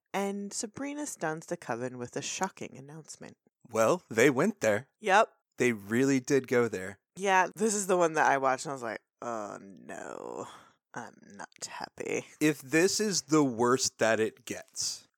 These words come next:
Speaker 2: is it?
Speaker 1: I'm trying to decide. It's pretty close.
Speaker 2: Okay. If this is the worst that we get,
Speaker 1: Mm-hmm.
Speaker 2: I can live with it.
Speaker 1: Okay. And that's kind of where I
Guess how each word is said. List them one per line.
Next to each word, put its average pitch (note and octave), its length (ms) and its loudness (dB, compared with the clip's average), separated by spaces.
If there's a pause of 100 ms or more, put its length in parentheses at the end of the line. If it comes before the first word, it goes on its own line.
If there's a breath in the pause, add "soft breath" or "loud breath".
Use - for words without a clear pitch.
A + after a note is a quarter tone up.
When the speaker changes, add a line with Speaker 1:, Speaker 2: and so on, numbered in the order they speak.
Speaker 2:
is G#2+ 240 -2
it? D#3 200 4 (140)
Speaker 1:
I'm F#3 100 -6
trying G3 280 4
to G3 60 2
decide. D#3+ 520 2 (280)
It's - 140 -16
pretty C4+ 220 4
close. C#3+ 500 2 (320)
Speaker 2:
Okay. - 280 6 (500 loud breath)
If A2 160 -8
this B2 200 2
is D#3 180 0
the F3+ 180 8
worst D#3 720 6
that F#2+ 180 -2
we A2+ 140 -6
get, B2+ 320 2 (140)
Speaker 1:
Mm-hmm. E3 280 -10 (260)
Speaker 2:
I A#2+ 120 4
can A2+ 280 -4 (140)
live C#3+ 240 8
with - 220 -16
it. - 160 -14 (200)
Speaker 1:
Okay. - 180 -4
And C3 60 -8 (300)
that's G#3+ 160 0
kind A#3 840 -4
of C4 160 2
where A3+ 240 2
I F3+ 100 -2